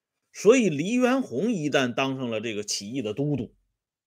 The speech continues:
这两湖地区响应的人就特别多了。而黎元洪之所以，啊，决定参加，就是因为啊，一个姓吴的人出来了。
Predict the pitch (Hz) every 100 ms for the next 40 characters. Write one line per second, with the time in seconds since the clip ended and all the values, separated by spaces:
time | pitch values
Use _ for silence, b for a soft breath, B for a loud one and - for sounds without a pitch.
0 | _ _ _ _ _ 202 151 131 101 101
1 | - 131 156 143 - 139 - 98 110 131
2 | 113 95 101 107 - 113 90 90 107 98
3 | 87 - _ _ _ _ _ _ _ _
4 | _ _ 156 185 190 214 214 202 165 202
5 | - _ _ _ - 226 - - 127 196
6 | 240 120 - - 113 113 - 113 135 113
7 | - - 135 135 131 - _ _ _ _
8 | _ _ _ 170 143 117 107 127 123 107
9 | 90 92 - _ _ _ _ _ _ _
10 | _ _ _ - 156 175 160 - 202 143
11 | 131 202 208 - _ _ _ _ _ _
12 | - 123 135 - 165 143 117 -